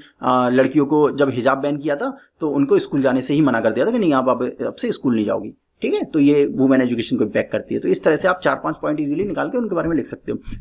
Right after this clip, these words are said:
Discuss and causes the solution of problem of deprived classes। Already deprived classes के बारे में बहुत अच्छा बता चुका हूँ आपको पिछला, ठीक है। Explain the meaning and sociological importance of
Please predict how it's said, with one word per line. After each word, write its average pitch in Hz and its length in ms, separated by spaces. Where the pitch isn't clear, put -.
Discuss 151 320
and 151 120
causes 143 280
the 147 100
solution 135 380
of 139 40
problem 139 240
of 139 60
deprived 131 320
classes। 123 300
Already 208 340
deprived 180 320
classes 170 280
के 185 80
बारे 175 100
में 165 60
बहुत 139 160
अच्छा 131 160
बता 107 180
चुका 107 180
हूँ 104 80
आपको - 180
पिछला, - 240
ठीक 196 100
है। - 100
Explain 151 460
the 156 40
meaning 151 300
and 151 140
sociological 151 480
importance 147 400
of 220 100